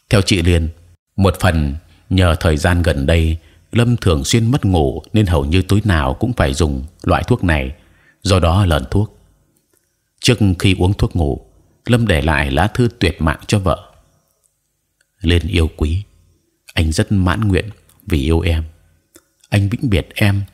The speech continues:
vì muốn bảo vệ danh dự cho gia đình và xã hội. Con anh sẽ không buồn tủi vì có một người cha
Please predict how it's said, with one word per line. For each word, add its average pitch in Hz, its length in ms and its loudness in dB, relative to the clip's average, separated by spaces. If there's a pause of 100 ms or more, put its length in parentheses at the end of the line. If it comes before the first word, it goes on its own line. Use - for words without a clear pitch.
(240)
vì 82 200 0
muốn 98 280 0
bảo 76 180 0
vệ 76 280 0
danh 107 280 0
dự 87 240 -2 (220)
cho 107 100 -2
gia 104 180 0
đình 73 360 -2
và 60 100 -2
xã - 180 -6
hội. 90 240 -2 (1000)
Con 90 200 2
anh 82 380 0
sẽ - 160 -4
không 113 280 -2
buồn 69 300 0
tủi 67 260 -2 (400)
vì 80 120 0
có - 120 0
một 98 220 -2
người 73 200 0
cha 95 360 0